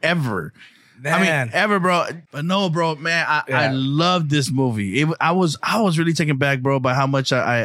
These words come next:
Speaker 1: I, I really liked it. I thought it was something like, eh, you know, I'm just gonna waste some time, you
Speaker 2: Yeah.
Speaker 1: know, uh, ha-,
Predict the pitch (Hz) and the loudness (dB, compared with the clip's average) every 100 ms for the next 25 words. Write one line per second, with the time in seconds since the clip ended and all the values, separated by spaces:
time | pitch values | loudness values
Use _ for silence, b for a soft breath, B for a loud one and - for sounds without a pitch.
0 | - 120 107 120 147 151 135 131 127 - | -2 -4 -2 0 2 2 2 0 0 0
1 | - 208 175 151 139 139 139 120 131 208 | 0 2 2 0 0 -2 -4 -4 -2 -4
2 | 214 214 214 214 185 170 170 170 175 156 | -4 -4 -4 -2 0 2 2 2 2 2
3 | 127 147 151 131 135 127 131 127 123 120 | 2 0 0 0 0 2 2 2 2 2
4 | 120 B B B B 117 123 120 | -2 B B B B 0 2 2